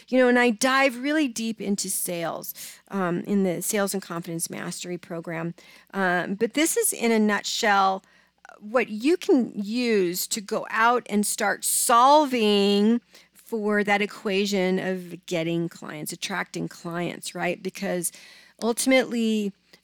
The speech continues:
<clears throat> we're doing our marketing, we are attracting clients to us, but then what do we have to do from there? We have to master sales, don't we? Because that's the only way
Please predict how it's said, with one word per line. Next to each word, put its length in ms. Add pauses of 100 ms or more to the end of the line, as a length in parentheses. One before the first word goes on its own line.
(160)
<clears throat> 460
we're 200
doing 240
our 100
marketing, 720 (540)
we 240
are 260
attracting 840
clients 640
to 280
us, 280
but 160
then 200
what 100
do 60
we 100
have 180
to 80
do 160
from 200
there? 280
We 160
have 240
to 120
master 360
sales, 460
don't 260
we? 260
Because 480 (580)
that's 360
the 100
only 540
way 640